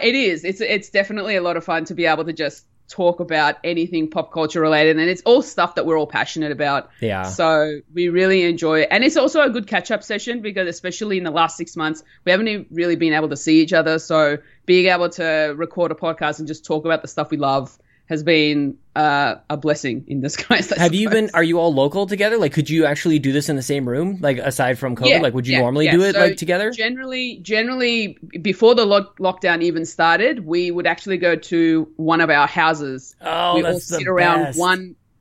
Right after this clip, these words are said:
Speaker 1: sit around one microphone and just record a podcast like that.
Speaker 2: Yeah.
Speaker 1: And it's always a lot of fun
Speaker 2: That's a
Speaker 1: because we can
Speaker 2: riot.
Speaker 1: see each other's reactions in real time
Speaker 2: Mm-hmm.
Speaker 1: and, and just being able to sort of feed off that and bounce off that with our podcasts.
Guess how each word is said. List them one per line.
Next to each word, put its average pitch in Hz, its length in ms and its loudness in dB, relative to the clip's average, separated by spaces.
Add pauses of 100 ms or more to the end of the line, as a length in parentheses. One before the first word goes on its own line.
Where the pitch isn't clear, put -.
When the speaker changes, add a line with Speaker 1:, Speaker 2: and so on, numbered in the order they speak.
(100)
Speaker 1:
sit - 200 -4
around 196 260 2
one 226 200 2
microphone 185 840 -2 (260)
and 160 160 -6
just 170 220 -4
record 165 400 0
a 165 60 2
podcast 165 600 0
like 139 200 -2
that. - 400 -4
Speaker 2:
Yeah. 127 280 -2
Speaker 1:
And 147 600 -2
it's 175 320 0
always 226 320 6
a 214 60 4
lot 196 140 4
of 190 100 2
fun 180 260 2
Speaker 2:
That's 180 160 -4
a 185 40 0
Speaker 1:
because 180 180 0
we - 80 -2
can 208 120 -2
Speaker 2:
riot. - 100 -4
Speaker 1:
see 226 180 -4
each 208 280 -6
other's 180 460 2 (160)
reactions 170 760 0
in 160 140 -6
real 190 240 -2
time 160 480 -2
Speaker 2:
Mm-hmm. 127 360 -6
Speaker 1:
and, 160 460 -2 (420)
and 165 220 -6
just 175 220 -4
being 175 180 2
able 170 240 2
to 170 140 -4
sort 175 180 -6
of 160 80 -6
feed 185 260 0
off 165 180 0
that 160 320 0
and 156 180 -8
bounce 160 260 -4
off - 160 -10
that 147 240 -2
with 160 140 -6
our 156 100 -4
podcasts. 170 600 -2